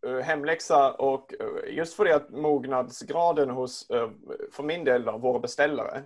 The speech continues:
vi jobbar ju, eh, stödda företag, eh, har växt och förändrats, så tycker jag vi har en skyldighet också att levla upp våran roll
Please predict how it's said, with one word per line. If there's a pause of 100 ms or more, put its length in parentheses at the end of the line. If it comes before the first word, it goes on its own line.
vi
jobbar
ju, (200)
eh,
stödda
företag, (580)
eh, (760)
har
växt
och
förändrats,
så
tycker
jag
vi
har
en
skyldighet
också
att
levla
upp
våran
roll